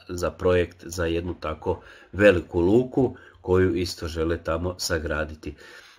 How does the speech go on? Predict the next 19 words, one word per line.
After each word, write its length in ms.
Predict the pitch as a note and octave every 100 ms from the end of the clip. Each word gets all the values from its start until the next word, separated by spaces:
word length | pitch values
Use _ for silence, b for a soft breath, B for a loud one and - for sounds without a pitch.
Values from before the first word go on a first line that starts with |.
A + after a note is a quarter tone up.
| -
E, 180 | E2+
zašto 380 | E2 B2+ D3+ -
je 100 | C#3+
to 120 | C#3
važno? 500 | B2 B2+ C3+ C3+ C3+ -
Zato 400 | F#2+ A2+ A#2 C#3
što, 540 | A#2 - A#2 G#2+ G2 B B B B _ _ _ _ _ _ _ _ -
e, 760 | G2 F#2+ F2+ F#2 F2 F2 E2+ D#2+ - _ _ _ _ _
projekti, 680 | - A2+ C3+ C3+ - - F#2+
e, 80 | F#2 F2 - F2 F2 E2+ E2
sa 220 | E2 - F#2+
lukama 540 | G#2+ A#2+ C3+ A#2 G#2
mogu 320 | G2 A2 A2
donijeti 960 | G2+ G2 G#2 G2+ F#2 - F#2+ F#2 F#2 -
veliki 400 | F#2 F#2 F2 -
kapital, 600 | - E2+ - F2+ F#2 C3+ D#3+ - B B B B
jer, 560 | D#2+ E2+ F#2 F2+ F2+ F2
e, 480 | F2 F2 E2+ E2 - -
u, 260 | F#2 F2+